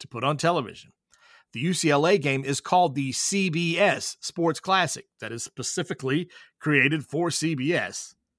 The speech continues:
to play that game. So that's television contract money right there you're talking about. Well, the C B S Sports Classic, the S E C Big Twelve Challenge, and the Champions Classic,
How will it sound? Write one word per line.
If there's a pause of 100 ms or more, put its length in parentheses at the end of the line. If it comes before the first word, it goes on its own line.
(140)
to
play
that
game. (1040)
So
that's
television
contract
money
right
there
you're
talking
about. (880)
Well, (220)
the
C
B
S
Sports
Classic, (220)
the
S
E
C
Big
Twelve
Challenge, (480)
and
the
Champions
Classic,